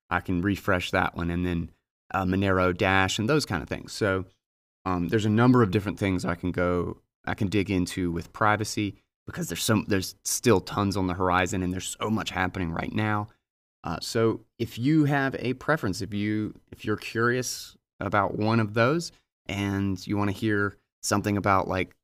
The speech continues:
the conceptual side of Bitcoin again, talking about the big picture and how nodes and the network architecture fit together into that picture, um,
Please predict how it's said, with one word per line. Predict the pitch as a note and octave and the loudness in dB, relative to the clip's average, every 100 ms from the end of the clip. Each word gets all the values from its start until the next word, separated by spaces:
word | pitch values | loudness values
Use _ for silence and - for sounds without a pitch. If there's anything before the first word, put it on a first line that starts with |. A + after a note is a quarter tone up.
| _ | _
the | G2+ | -12
conceptual | - F#2+ - A2+ - A#2 A2 | -6 -2 0 -2 -2 0 0
side | - G#2+ A2 | 2 2 4
of | G2+ | 0
Bitcoin | G2+ G#2+ G#2+ A#2 A2 | 0 -2 0 0 0
again, | G#2 G#2+ G#2+ G#2 | 0 0 0 0
talking | G#2+ G2+ G#2 | -2 -2 0
about | G2 G2+ | -2 -2
the | G#2 | -2
big | G2+ - | -2 -2
picture | B2 - - A2 A2 _ _ | -4 -6 -4 -4 -6 _ _
and | F#2 | -8
how | F#2+ G2+ | -2 0
nodes | G2 F#2+ G2 G2+ G#2+ G#2 G2+ | 2 2 4 6 4 2 -2
and | F#2 | 0
the | F#2 | 2
network | G2+ F#2+ E2+ - | 0 -2 -4 -2
architecture | F#2 - F#2 G#2+ - G2 | -2 -4 -6 -6 -6 -8
fit | - A2 - - - | -6 -6 -6 -10 -10
together | F#2+ F3+ D#3+ G#2+ | -8 -4 -2 0
into | G2+ G#2+ G2+ G#2 | 0 0 0 -2
that | F#2+ - | -2 -4
picture, | C3 - D#3 D#3+ _ _ _ _ | -6 -2 -4 -4 _ _ _ _
um, | F2 F2+ F2 F2 | -2 -2 -2 -4